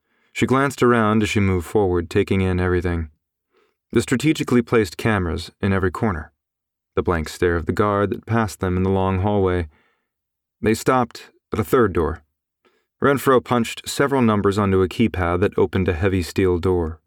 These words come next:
They stepped out onto a skywalk that stretched over a yard full of inmates wearing white uniforms. She sucked in a small breath. It was like being on a film set of a prison movie, except these weren't actors,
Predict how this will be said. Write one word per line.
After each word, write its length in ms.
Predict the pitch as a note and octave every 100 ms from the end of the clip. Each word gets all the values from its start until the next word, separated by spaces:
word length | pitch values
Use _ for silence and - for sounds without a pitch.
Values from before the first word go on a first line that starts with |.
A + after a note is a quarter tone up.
| _ _ _ _ -
They 100 | B2
stepped 340 | - C3 -
out 180 | A#2+ A2+
onto 200 | G#2+ G2+
a 60 | G2
skywalk 680 | - B2 A2+ F#2 E2 F2+
that 160 | - -
stretched 380 | - A2 F#2+ G#2
over 200 | F#2+ G2
a 60 |
yard 460 | G2 G#2 A#2 A2 E2
full 240 | - G2+
of 100 | A2
inmates 520 | G#2 A2 F2+ E2+ -
wearing 400 | - G2+ G#2 F#2+
white 260 | F2 G#2+ -
uniforms. 680 | G#2+ F#2 - D2 G#1 F2 - _ _ _ _ _ _ _ _
She 140 | - B2
sucked 340 | - C3+ -
in 80 | B2
a 60 |
small 340 | A#2 - A#2 G#2
breath. 440 | G#2 G#2 E2 - _ _ _ _ _ _ _ _ -
It 60 | C#3+
was 120 | D#3
like 240 | F3+ F3
being 240 | B2+ D#3+ D#3
on 100 | D3
a 40 |
film 320 | C3 F3+ F3+
set 340 | C#3+ - F#2+ G#2
of 100 | -
a 80 | B2+
prison 380 | - D3+ G#2+
movie, 400 | F#2 F2 E2+ E2 - _ _ _
except 440 | - - A2+ - - _ _
these 180 | - B2
weren't 240 | A#2+ A#2+ G2
actors, 560 | F#2 E2 E2+ E2 D#2+